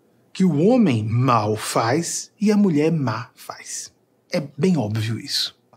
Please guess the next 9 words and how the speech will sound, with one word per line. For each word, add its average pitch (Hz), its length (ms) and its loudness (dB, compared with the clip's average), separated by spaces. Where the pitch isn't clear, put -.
Historicamente 160 760 0
comprovado. 117 580 -6
Agora 226 240 4
vejamos. 214 600 2
As 226 160 2
mulheres 247 340 4
são 220 180 4
mais - 480 -2
intuitivas. - 720 0